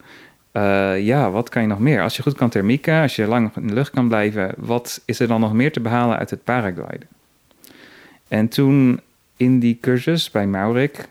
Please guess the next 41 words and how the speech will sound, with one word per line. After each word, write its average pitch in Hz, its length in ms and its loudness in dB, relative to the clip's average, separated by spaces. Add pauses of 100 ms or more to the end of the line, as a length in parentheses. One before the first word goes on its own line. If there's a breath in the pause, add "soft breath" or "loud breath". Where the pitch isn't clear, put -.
vorig - 320 -6
jaar 104 220 -2
in 98 100 -4
juni, 120 380 0 (840 soft breath)
ehm, 98 520 0 (600)
werd 113 300 -4
ik - 360 -2 (100)
meteen 120 320 0
in 127 120 4
een 113 80 2
gevorderde 107 420 -2
groep - 220 -12
gezet. - 500 -8 (340 soft breath)
Want 95 140 -6
zij 101 220 -2
delen 107 200 2
het 98 100 0
op - 240 -2
in 101 100 0
een 98 100 -4
gevorderde 107 380 -2
groep 107 260 -4
en 95 100 -6
een 92 260 -6 (200 soft breath)
beginnersgroep. 120 600 -4 (580 loud breath)
En 110 160 2
die 110 100 4
gevorderde 160 400 2
groep, 135 320 0
die 113 400 2
werd 117 140 -2
de 120 100 -14
taak 151 260 0
gegeven 95 600 -2
om 98 460 -2 (320 loud breath)
van 95 680 0 (300)
Mjøsi 117 540 2
naar 104 140 2
Samoëns 101 440 0
te 85 100 -8
vliegen. - 440 -12